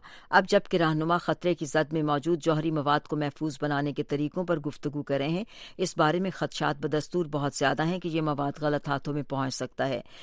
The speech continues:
وائس آف امریکہ کے کوکب فرشوری کی رپورٹ کے ساتھ شہناز نفیس۔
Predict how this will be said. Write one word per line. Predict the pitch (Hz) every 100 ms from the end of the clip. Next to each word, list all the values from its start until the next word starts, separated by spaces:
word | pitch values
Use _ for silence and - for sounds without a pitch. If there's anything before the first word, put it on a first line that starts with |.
| - -
وائس | 180 175
آف | 175
امریکہ | 165 160 156 185
کے | 185
کوکب | - 160 151 165
فرشوری | 156 - 160 160
کی | 170
رپورٹ | 160 - 165
کے | -
ساتھ | 175 180 -
شہناز | 170 147 131 131
نفیس۔ | 147 - 104 - -